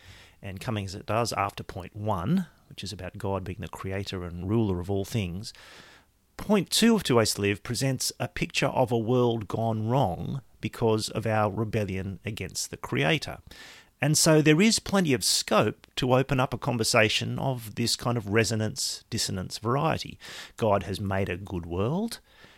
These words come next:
and so beauty and justice and meaning and freedom and a good job are all indeed really good things that we want and, and we experience to some extent.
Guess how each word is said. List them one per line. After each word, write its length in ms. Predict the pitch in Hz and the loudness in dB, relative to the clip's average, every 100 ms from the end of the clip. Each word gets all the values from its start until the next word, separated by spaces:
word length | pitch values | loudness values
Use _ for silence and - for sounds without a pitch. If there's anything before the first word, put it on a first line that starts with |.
| _ | _
and 260 | - 139 143 | 0 4 6
so 460 | - 151 135 127 113 | 8 8 8 8 2
beauty 640 | 87 107 135 156 143 123 | 0 2 2 2 0 -2
and 120 | 87 | 0
justice 560 | 135 120 - 131 - - | 4 4 4 2 0 0
and 200 | 87 95 | -2 2
meaning 400 | 127 147 135 113 | 6 8 8 6
and 180 | 92 | 2
freedom 560 | - 135 143 143 135 117 | 2 8 8 8 4 0
and 280 | 87 80 - - - - | -4 -6 -12 -18 -20 -16
a 60 | 110 | -2
good 200 | 98 135 | 2 2
job 440 | - 131 135 135 - - - - - - | 8 10 12 8 0 -10 -12 -12 -20 0
are 180 | 160 202 | 8 12
all 320 | 220 156 113 | 12 12 8
indeed 500 | 120 135 180 214 107 | 4 8 8 8 4
really 280 | 104 156 180 | 6 6 8
good 240 | 131 135 | 6 4
things 320 | 104 131 123 - | 4 2 2 2
that 180 | 131 | 0
we 140 | 123 123 | 0 0
want 480 | 107 117 113 - - - _ _ - | 0 -2 -2 -4 -10 -16 _ _ -4
and, 380 | 135 104 101 - - | -2 -2 -6 -14 -10
and 180 | 101 95 | -8 -6
we 80 | 95 | -4
experience 640 | - - 147 202 95 - | -2 0 2 2 -2 -4
to 80 | - | -2
some 200 | - 107 | 0 0
extent. 480 | - - 165 117 | 0 0 2 0